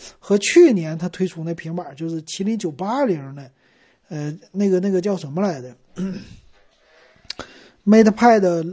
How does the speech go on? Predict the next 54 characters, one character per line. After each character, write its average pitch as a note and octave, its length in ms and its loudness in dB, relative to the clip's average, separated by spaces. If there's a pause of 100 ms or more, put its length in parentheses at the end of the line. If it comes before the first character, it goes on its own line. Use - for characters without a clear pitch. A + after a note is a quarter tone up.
(120)
六 C4 340 2
还 D#3 120 -4
是 D#3 60 -8
八 C3 400 -16
呀？ B2+ 160 -16 (360)
这 F#3 120 -4
个 E3+ 80 2
我 D3+ 40 -4
具 G3+ 140 -6
体 E3 80 -2
忘 F#3 260 -2
了 C#3 80 -10
啊。 C#3 80 -12
但 F#3+ 120 0
是 G3+ 60 4
和 F#3 120 -2
去 C#4+ 220 -6
年 E3 180 -2
那 D#3 140 -8
比 C3+ 180 -14
起 C3+ 80 -14
来， B2+ 160 -16
确 E3 220 -8
实 C3+ 200 -14 (440)
啊， C#3+ 100 -14
这 E3 140 -2
处 F3+ 160 -4
理 D#3+ 100 -2
器 E3 160 -6
不 D3 160 -12
是 E3 100 -4
用 F3+ 140 -4
的 D3+ 60 -10
旗 D3+ 240 -14
舰 F3+ 240 -2
级 B2+ 160 -16
的 B2+ 120 -16
哈， B2+ 200 -16 (500)
但 D#3+ 160 -8
是 D#3 280 -2
也 D3 120 -14
算 F#3 180 -4
可 F#3 180 -4
以 E3 80 -2
理 C#3 260 -8
解 F3+ 180 -8
吧， - 180 -20 (220)
啊， C3+ 300 -20
这 D#3+ 120 -10
么 C#3+ 120 -12
的 C3+ 80 -14
理 C3+ 180 -10
解 D#3 200 -8
吧， A#2+ 200 -20